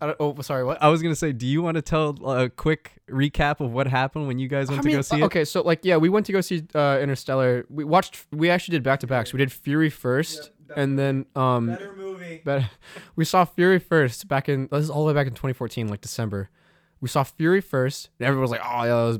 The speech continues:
Speaker 1: awesome," whatever. But we all expected, you know, that to be, just be the appetizer for Interstellar, 'cause we knew, "Oh, it's our boy Nolan," whatever. So it was me, Tyler, and our other buddy, Will.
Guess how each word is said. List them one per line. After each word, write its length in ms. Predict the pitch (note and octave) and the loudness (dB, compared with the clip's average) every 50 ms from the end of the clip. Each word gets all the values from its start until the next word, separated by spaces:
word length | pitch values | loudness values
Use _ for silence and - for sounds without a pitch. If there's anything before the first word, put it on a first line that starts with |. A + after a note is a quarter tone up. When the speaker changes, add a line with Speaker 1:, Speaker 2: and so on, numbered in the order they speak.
| - | -2
Speaker 1:
awesome," 340 | - A#2+ A#2 A2 - A#2 G#2+ | 0 0 0 0 0 -4 -4
whatever. 280 | G#2+ A#2 A#2 A2+ A2 G#2+ | -2 0 0 0 0 -2
But 100 | G2+ A#2+ | -2 -2
we 140 | B2+ C3+ D3+ | 2 4 6
all 140 | D#3+ E3 D#3 | 6 6 6
expected, 540 | C#3 - - - E3 D#3 - D3 C#3 C3 B2 | 4 2 0 0 0 0 0 -2 -2 -2 0
you 80 | - C#3+ | 0 0
know, 80 | C3+ B2+ | 2 2
that 200 | A#2+ C3 C3+ - | 2 0 0 -2
to 80 | - C3+ | -6 -10
be, 80 | B2+ | -4
just 200 | B2 C3 B2 - | -2 -2 -2 -2
be 60 | C3 | -4
the 120 | A#2+ A#2 - | -4 -2 -2
appetizer 560 | A2 A#2 B2 C3+ - D3 C#3+ D3 D3 D#3+ E3+ | -2 -2 -2 -2 -4 -2 -2 -2 -2 -2 -2
for 160 | D#3+ - C3+ | -2 -2 -2
Interstellar, 460 | A#2+ B2 A#2+ A2+ - B2+ C3 C#3+ E3 | -2 -2 -2 -4 -4 -4 -4 -4 -4
'cause 160 | E3+ - C3 B2+ | -4 -4 -2 0
we 60 | C#3+ | 0
knew, 180 | C#3 C3+ C3 - | 0 0 2 2
"Oh, 180 | E3 E3 B2 G#2+ | 2 4 2 2
it's 100 | G#2+ - | -2 -4
our 120 | - A#2+ | -6 -4
boy 180 | G#2+ A2+ A2 G#2+ | -2 -2 -2 -2
Nolan," 480 | G#2 G2 C#3+ E3+ D3 A#2 G#2+ G#2 G#2 - - | 0 0 2 2 2 2 0 -4 -6 -8 -8
whatever. 340 | A#2 A2 G#2 G2 G2 G2+ - _ _ _ _ _ _ _ | -6 -6 -4 -4 -6 -8 -10 _ _ _ _ _ _ _
So 140 | - - | 0 2
it 40 | D#3 | 2
was 100 | C#3 B2 | 4 4
me, 200 | B2+ B2+ D3 E3 | 2 2 0 0
Tyler, 460 | E3 - - E3 D#3+ D#3 D3 C#3+ D3 - | -2 0 0 2 4 4 4 4 4 2
and 140 | C3 B2 B2 | 2 2 2
our 180 | B2 B2 A2+ - | 2 2 2 2
other 200 | C3 B2 B2 B2+ A#2 | 2 2 2 2 2
buddy, 220 | A2 B2 A#2+ A#2 | 2 2 2 2
Will. 380 | A2 G#2 A#2+ A#2+ A2+ G#2+ G#2 | 2 2 2 2 2 2 -2